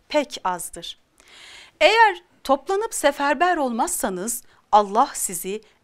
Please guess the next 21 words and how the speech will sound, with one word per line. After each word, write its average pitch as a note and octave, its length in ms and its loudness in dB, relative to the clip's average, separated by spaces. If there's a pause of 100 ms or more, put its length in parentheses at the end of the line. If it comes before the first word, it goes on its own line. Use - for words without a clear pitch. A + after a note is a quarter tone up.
elem D#4 420 0
veren C#4 360 -4
bir B3+ 240 0
azapla G#3+ 420 -2
cezalandırır. F3+ 920 -10 (540)
Yerinize F#4 480 0 (320)
başka D4+ 360 2
bir G4 120 2
topluluk D#4 600 -6
getirir G#3+ 560 -6 (240)
ve A3+ 100 0
siz A#3+ 500 -2
ona A3+ 280 -4
zerrece A#3 680 -2
zarar G3 440 -2
veremezsiniz. F3 800 -8 (440)
Allah'ın A3+ 640 2 (160)
her C#4 260 2
şeye A#3 640 -6
gücü F#3+ 240 -10
yeter. F3 520 -12